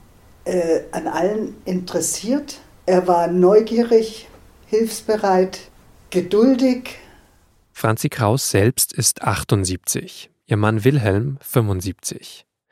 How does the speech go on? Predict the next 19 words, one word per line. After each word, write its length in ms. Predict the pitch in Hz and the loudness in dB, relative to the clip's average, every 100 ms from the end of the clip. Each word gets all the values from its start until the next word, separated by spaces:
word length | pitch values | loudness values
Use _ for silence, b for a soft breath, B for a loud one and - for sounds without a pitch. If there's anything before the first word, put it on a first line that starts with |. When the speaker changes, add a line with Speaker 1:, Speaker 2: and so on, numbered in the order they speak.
| B B B B | B B B B
Speaker 2:
Die 80 | 139 | -2
beiden 340 | 113 113 139 | 2 2 2
haben 160 | 127 117 | 2 2
sich 200 | 120 - | -2 0
schon 180 | 113 104 | -2 0
vor 180 | 120 98 | 0 -2
vielen 360 | - 113 117 | -2 -2 0
Jahren 340 | 95 87 98 101 | 0 -2 -2 -2
bei 140 | 113 | -2
einer 180 | 98 92 | -2 -4
Studienreise 800 | - - 117 107 92 90 92 98 | -4 -4 0 0 2 0 2 0
in 120 | 90 | -2
Portugal 520 | - 95 107 98 87 | 0 0 0 -2 -2
kennengelernt. 840 | - 98 87 87 85 - 156 - _ _ _ _ | -4 -8 -6 -6 -8 -10 -16 -20 _ _ _ _
Speaker 1:
Er 160 | - 175 | -14 -10
war 140 | 160 | -8
halt 300 | 175 220 214 | -4 -4 -6
ein 60 | 196 | -8
ganz, 400 | 170 180 - | -6 -6 -10